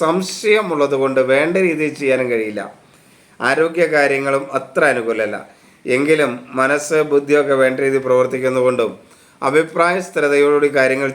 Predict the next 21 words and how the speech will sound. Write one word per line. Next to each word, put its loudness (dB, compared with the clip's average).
ചെയ്യാൻ -2
കഴിയുന്നത് 0
കൊണ്ടും 2
പൊതുവെ 4
മേന്മ 0
ഉണ്ടാകുന്ന 0
ഒരു -4
ദിവസമായിരിക്കും 0
മേടക്കൂറുകാർക്ക്. -6
സഹോദര 2
സ്ഥാനീയർ 0
അനുകൂലമാണ്. 0
ആരോഗ്യകരമായ 2
കാര്യങ്ങൾ 0
നേട്ടമാണ്. 0
ശത്രുക്കൾ 0
മൂലമുള്ള 2
ദോഷം 0
കുറയുന്ന 0
സമയമാണ്. 0
കടബാധ്യത 0